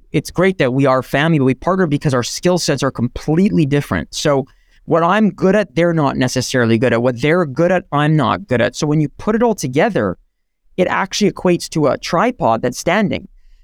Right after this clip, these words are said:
So, like, I'm very good at building a network. My partners are more introverted, right? So, like, I'm a big extrovert. I could be out there with the crowds and talking, going on T V, all this stuff.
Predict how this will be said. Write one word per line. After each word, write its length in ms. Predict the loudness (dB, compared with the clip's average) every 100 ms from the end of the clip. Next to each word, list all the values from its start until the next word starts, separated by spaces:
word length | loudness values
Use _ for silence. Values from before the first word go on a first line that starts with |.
| -10
So, 180 | -2 0
like, 260 | 0 -2 -2
I'm 240 | 0 2
very 220 | 2 2
good 180 | 2 2
at 240 | 2 -2 -2
building 260 | 0 2
a 60 | 2
network. 460 | 2 0 -2 -4 -2
My 180 | -2
partners 460 | -2 -2 0 0 0
are 60 | 2
more 200 | 0 0
introverted, 540 | 0 -2 0 0 0
right? 380 | 0 2 0 -2
So, 240 | -2 0
like, 220 | 2 0 0
I'm 160 | 0
a 60 | 2
big 180 | 2 0
extrovert. 460 | 0 -2 0 2
I 80 | 2
could 160 | 0 0
be 120 | 2
out 200 | 0 0
there 120 | 0
with 140 | 0 -2
the 60 |
crowds 480 | -4 -2 0 0 -2
and 100 | -2
talking, 360 | 0 0 0 2
going 180 | 2
on 80 | 0
T 180 | 0 0
V, 140 | 2
all 100 | 2
this 160 | 2 0
stuff. 340 | 0 0 0